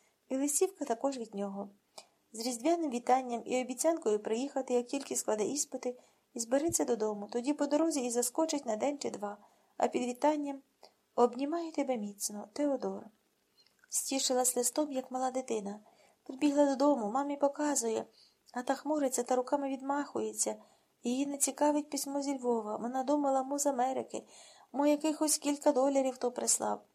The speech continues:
Дана покрутилась біля печі, вкинула у горнятко трохи куті, що, поки вона бігала, встигла зваритись, присмачила її горіхами, маком та медом, поклала у полумисок кілька пісних пирогів, спечених до святої вечері,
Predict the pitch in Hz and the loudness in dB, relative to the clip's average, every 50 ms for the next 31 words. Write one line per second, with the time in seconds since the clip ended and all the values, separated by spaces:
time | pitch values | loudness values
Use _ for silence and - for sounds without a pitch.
0 | _ _ _ _ _ _ _ _ _ - 285 294 294 277 285 247 - 240 233 233 | _ _ _ _ _ _ _ _ _ -2 0 0 0 0 0 -2 -2 -2 -2 0
1 | 254 240 233 233 226 - 226 220 220 214 214 254 277 285 277 - 254 247 - 311 | 2 2 2 0 0 -2 -2 -2 -2 0 0 0 0 2 0 0 -2 -2 0 0
2 | 302 311 302 294 269 254 254 254 254 254 262 262 269 269 - - 240 - 233 226 | 2 2 4 4 4 4 2 2 -2 -2 -2 -2 -4 -2 -4 -6 -4 -4 -6 -6
3 | - 233 - - 208 214 - - 240 269 294 - - - - - - - - - | -6 -8 -6 -6 -6 -6 -4 -4 -6 -6 -6 -10 -18 -20 -20 -20 -20 -20 -20 -20
4 | _ - - - 285 - 285 277 285 277 277 277 269 262 240 269 269 254 262 254 | _ -4 -2 -2 0 2 0 2 2 2 2 2 2 0 0 0 0 2 2 2
5 | 247 247 - 254 247 247 240 233 233 233 240 233 240 240 - 226 226 - - - | 2 2 0 0 2 2 2 2 2 0 0 0 0 -2 -2 -4 -4 -4 -6 -6
6 | 240 240 - - 226 214 - 302 294 277 262 247 226 226 220 226 220 226 240 285 | -4 -4 -4 -4 -4 -2 0 2 4 4 4 2 0 -2 0 0 0 0 -2 -4
7 | 285 - 262 247 240 226 233 269 294 294 - 247 226 208 220 214 214 233 262 277 | 0 2 2 2 2 2 0 0 -2 -2 -2 -4 -2 0 0 0 0 0 -2 -2
8 | - 240 233 - - - - - - - - _ - - 247 - 294 302 302 294 | -2 -4 -6 -8 -14 -20 -20 -20 -20 -20 -20 _ -10 -10 4 6 8 8 10 8
9 | 285 285 285 - 277 277 302 294 285 277 - 247 240 - 277 269 - 247 247 247 | 6 4 4 2 0 2 2 0 0 0 0 -2 -2 -2 -4 0 0 0 0 2
10 | 233 - - 226 220 - - 214 214 214 208 214 247 277 - - - 269 254 - | 0 -2 -2 -2 -6 -6 -4 -4 -2 -2 -4 -4 -4 -2 -4 0 2 2 2 2
11 | 247 240 247 247 240 233 - - 247 - 247 247 247 233 240 233 - 247 240 233 | -2 -6 -6 -8 -8 -6 -4 -4 0 2 2 2 4 2 0 0 0 0 0 0
12 | 226 226 - | -2 -4 -10